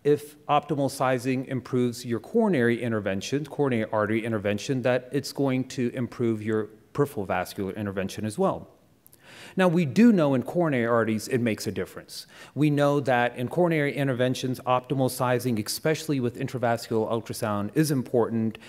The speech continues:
and, uh, vessel sizing, uh, is important. And it's even more important with stenting, where we know in coronary stenting you have much better outcomes if you have the proper size,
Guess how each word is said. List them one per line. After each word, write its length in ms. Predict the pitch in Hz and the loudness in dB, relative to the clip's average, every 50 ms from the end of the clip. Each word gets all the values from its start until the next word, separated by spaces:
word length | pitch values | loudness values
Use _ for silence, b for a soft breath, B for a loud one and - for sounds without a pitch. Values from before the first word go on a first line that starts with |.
| B B B B B | B B B B B
and, 380 | - 131 127 120 123 120 113 123 | -2 0 2 2 2 2 0 -2
uh, 380 | - - 123 117 117 113 101 107 | -2 0 2 2 2 2 0 -2
vessel 480 | 110 104 101 147 135 123 - - 123 | -8 -4 2 2 2 2 0 -6 -6
sizing, 680 | 117 - 127 110 107 113 104 - 110 104 101 101 104 - - _ _ _ _ - | -6 -2 0 2 2 2 0 0 -2 -2 -2 -4 -6 -10 -16 _ _ _ _ -4
uh, 40 | 117 | -4
is 320 | 113 107 - 117 113 95 | -4 -2 0 -2 -2 -2
important. 520 | 104 95 - - 135 120 98 92 90 90 - B B B B B B B B B B | -2 -6 -2 0 2 2 2 0 -4 -10 -12 B B B B B B B B B B
And 120 | - 165 | 0 0
it's 140 | 160 165 - | 0 0 0
even 260 | 196 190 165 180 160 | 0 2 2 2 2
more 420 | 156 151 156 185 226 247 247 226 - | 2 4 6 6 8 8 6 6 4
important 500 | 156 143 135 - - 143 143 - 139 127 | 2 -2 -4 0 0 0 0 0 0 -2
with 140 | 117 117 - | -2 -2 -2
stenting, 720 | - - - - - 151 151 156 - - - 113 90 87 87 101 | -4 -8 -8 -2 0 0 2 0 -2 -4 -6 -8 -8 -8 -6 -2
where 160 | 127 120 120 | 0 2 2
we 160 | 117 120 120 | 2 2 2
know 320 | 120 120 120 120 117 120 113 | 2 2 2 2 2 0 -2
in 160 | - 120 117 | -2 -6 -6
coronary 560 | 113 - - - 190 185 160 135 117 110 113 | -6 -8 -4 -2 0 0 2 0 0 0 0
stenting 420 | 107 - - - 120 113 107 117 117 | -2 -4 -6 -4 -6 -4 -4 -2 -2
you 100 | 117 110 | -2 -2
have 160 | 113 107 101 | -2 -4 -4
much 440 | 110 117 127 143 156 151 147 - 107 | -2 -2 -2 0 -2 -2 -4 -6 -4
better 240 | 113 117 107 110 95 | -4 -2 -2 -2 -2
outcomes 520 | 110 107 107 - - - 117 110 110 101 | -2 -2 -2 -4 -6 -6 -4 -4 -4 -4
if 160 | 110 104 - 123 | -6 -8 -6 -6
you 60 | 107 | -6
have 160 | 110 107 - | -6 -6 -8
the 80 | - - | -8 -10
proper 400 | - - 131 120 117 - 123 107 | -6 -4 -2 -2 -2 -4 -8 -10
size, 540 | - - 120 107 110 110 110 110 107 - | -6 -4 -2 -2 0 -2 -2 -4 -4 -8